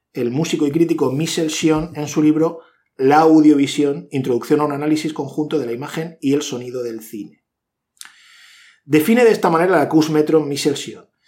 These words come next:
El acúsmetro es ese personaje cuya posición en relación con la pantalla se sitúa en una ambigüedad,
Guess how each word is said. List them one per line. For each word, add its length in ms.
El 100
acúsmetro 480
es 120
ese 180
personaje 580
cuya 260
posición 440
en 80
relación 320
con 120
la 100
pantalla 420
se 100
sitúa 300
en 60
una 340
ambigüedad, 840